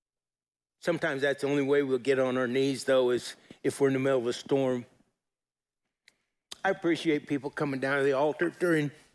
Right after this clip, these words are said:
while we're, while we're worshiping. I think it's a good thing to come to the altar. I think it's good to come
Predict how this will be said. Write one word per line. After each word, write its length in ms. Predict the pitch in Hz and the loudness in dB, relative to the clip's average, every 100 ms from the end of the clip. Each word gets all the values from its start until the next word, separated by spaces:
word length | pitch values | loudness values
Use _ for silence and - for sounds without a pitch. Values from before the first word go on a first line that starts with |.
| _ _ - - _ _ _ _ _ _ _ _ _ _ _ _ | _ _ -20 -20 _ _ _ _ _ _ _ _ _ _ _ _
while 140 | 180 175 | -4 -2
we're, 120 | 139 | -2
while 380 | 160 - 175 185 | -4 -4 -2 0
we're 140 | 139 | 0
worshiping. 640 | 139 151 - 147 165 156 - - - - - _ _ _ _ - _ _ _ | 2 2 0 0 2 0 -4 -12 -6 -6 -8 _ _ _ _ -20 _ _ _
I 60 | 175 | 0
think 240 | 190 180 | 2 2
it's 140 | 175 135 | 0 -2
a 40 | |
good 280 | 143 156 147 | -2 0 4
thing 200 | 208 180 | 4 4
to 80 | 147 | 0
come 280 | - 175 156 | -2 -4 -2
to 40 | |
the 120 | 147 | 0
altar. 520 | 139 160 160 - 185 - _ _ _ _ _ _ _ _ _ _ _ _ _ - | 0 0 -4 -6 -8 -12 _ _ _ _ _ _ _ _ _ _ _ _ _ 0
I 60 | |
think 160 | 214 196 | 2 4
it's 100 | 165 | 2
good 240 | - 190 | 4 4
to 60 | 175 | 2
come 680 | - - 214 196 185 170 165 | -4 -4 0 0 0 -4 -8